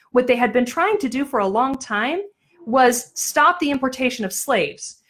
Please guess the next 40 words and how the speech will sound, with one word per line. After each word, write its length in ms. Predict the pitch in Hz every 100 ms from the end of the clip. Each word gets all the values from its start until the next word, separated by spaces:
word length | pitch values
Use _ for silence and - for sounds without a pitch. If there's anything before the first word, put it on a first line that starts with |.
| _
so 320 | - - 294
that 160 | 277 254
if 120 | 254
they 100 | 233
stopped 400 | 233 330 339 359
importation, 720 | 277 254 240 302 294 - 226
they 120 | 220
could 180 | 214 226
slowly 800 | - 262 254 262 262 262 254 - _ -
get 220 | 226 196
rid 360 | 254 226 202
of 360 | - 214 190 185
slavery. 560 | - 330 330 175 143 - _ _ _ _ _ _ _
But 140 | 277 269
the 80 | 277
king 500 | - 392 392 311 240
wouldn't 320 | 320 339 220
let 340 | 220 311 403
them. 360 | 196 147 139 - _ _ _ _ _ _ _
He 160 | - 320
forced 480 | - 330 403 440 330
them 160 | 285
to 100 | 285
continue 560 | 269 277 - 392 392 254
to 200 | - -
import 420 | 247 247 311 -
slaves, 420 | - 311 277 202
and 120 | 220 233
it 40 |
was 140 | 220
one 200 | 240 311
of 80 | 339
the 80 | 285
things 240 | 285 285
that 120 | 247 214
just 200 | 254 226
made 640 | 240 254 269 285 302 226
Jefferson 640 | 202 247 240 254 - 214 185
really 600 | 196 196 220 226 226 220
angry. 560 | 208 208 170 143 -